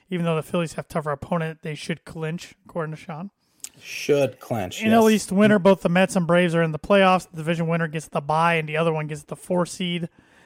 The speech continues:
Speaker 1: The Braves have a one-game lead. They're playing right now on Sunday Night Baseball, which I think the Braves won.
Speaker 2: They did.
Speaker 1: So, uh, they'll have a, they have a two-game lead. The Mets host the Nationals for, for three, while the Braves are at Miami. So it'll be buys. Dodgers one, Atlanta or Mets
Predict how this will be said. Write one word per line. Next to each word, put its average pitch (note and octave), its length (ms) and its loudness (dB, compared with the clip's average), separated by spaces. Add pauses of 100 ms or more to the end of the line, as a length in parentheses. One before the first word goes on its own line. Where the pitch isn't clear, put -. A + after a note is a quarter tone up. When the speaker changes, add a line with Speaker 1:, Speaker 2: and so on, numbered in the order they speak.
(140)
Speaker 1:
The F#3 60 -8
Braves E3+ 320 0
have D#3 160 -6
a D#3 80 -2
one-game E3 480 0
lead. E3 420 -4 (360)
They're E3 140 -2
playing E3+ 300 0
right D#3+ 160 0
now D#3+ 320 0
on D3 320 -4 (500)
Sunday E3 260 -4
Night D3+ 180 -4
Baseball, D3+ 580 0
which D3 180 -10
I D3+ 40 -12
think D#3 140 -8
the - 60 -20
Braves D3+ 300 -8
won. D3+ 300 -6 (440)
Speaker 2:
They - 80 -12
did. G#2 300 -4 (520)
Speaker 1:
So, D3+ 400 -2
uh, D3 120 0
they'll D#3 160 0
have D3+ 160 0
a, D3 60 -10
they E3+ 140 -2
have D#3 120 0
a C#3+ 40 -10
two-game E3+ 460 0
lead. D3 300 -10
The D3+ 80 -10
Mets F3 300 -2
host F3 240 -2
the E3+ 80 -6
Nationals E3+ 380 -2
for, - 140 -20
for D#3+ 140 -12
three, F3+ 300 -2
while D#3+ 200 -2
the D3+ 80 -8
Braves D#3+ 300 0
are D#3 60 -2
at D3 100 -4
Miami. D3 560 -10 (380)
So - 180 0
it'll F#3+ 140 4
be F#3 180 0
buys. E3+ 680 0
Dodgers F3 520 -2
one, E3+ 280 -2
Atlanta E3+ 400 -2
or F3 360 0
Mets E3 440 -6